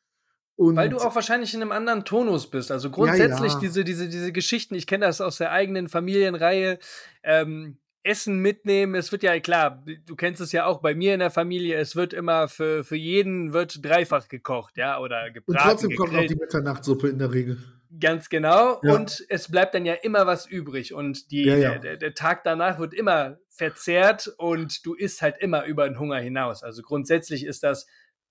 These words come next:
Speaker 2: wenn man denn so ein bisschen drauf achten will oder so oder gerade so im, im Flow ist, ähm, immer ein bisschen schwierig. Aber, ähm, ja, krass, ich, äh, hatte ein bisschen die Hoffnung, dass du, dass du diese Woche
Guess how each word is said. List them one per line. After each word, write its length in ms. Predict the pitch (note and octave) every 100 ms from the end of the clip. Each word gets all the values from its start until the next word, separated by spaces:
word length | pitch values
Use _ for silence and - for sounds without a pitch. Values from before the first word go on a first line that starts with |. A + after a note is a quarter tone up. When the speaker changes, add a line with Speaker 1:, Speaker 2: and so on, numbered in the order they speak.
| _ B2+
Speaker 2:
wenn 160 | E3+
man 160 | G#3 G3
denn 280 | F3 E3+ D#3
so 120 | C#3+
ein 100 | D3+
bisschen 320 | D#3+ F3 E3+
drauf 220 | D3 C#3+ -
achten 440 | F3+ F3 - D#3+
will 260 | E3 D#3+ D#3+
oder 280 | D3+ D3 C#3
so 280 | C#3 D#3 D3+
oder 220 | C#3 C3
gerade 320 | C3+ C#3+ C#3+
so 120 | C3
im, 200 | C3 B2+
im 240 | C3 C3 B2
Flow 240 | D#3+ E3+
ist, 560 | F#3 F3 - - - - -
ähm, 440 | D#3+ D3+ D3 C#3 -
immer 160 | F3+ F3
ein 60 |
bisschen 260 | E3 - D3+
schwierig. 640 | - G3 A#3 B3 C4 - -
Aber, 920 | F3 F#3 A3 A#3 A3 A3+ A3+ A3 G#3 G#3
ähm, 280 | G3+ G3+ G3
ja, 140 | A3
krass, 360 | A3+ G4+ F#4+ G3
ich, 300 | G3 - -
äh, 420 | G#3 G#3+ G#3 G3+
hatte 320 | F#3+ A#3+ B3
ein 160 | C4+ A#3
bisschen 320 | C4+ D4 C#4
die 120 | A#3+ F3+
Hoffnung, 380 | C#4 - C4+ B3
dass 180 | A#3
du, 200 | - B3
dass 200 | A3+ A3 -
du 220 | A3 G#3+
diese 340 | G#3+ A3 G#3
Woche 440 | A3 A#3 G3+ G3+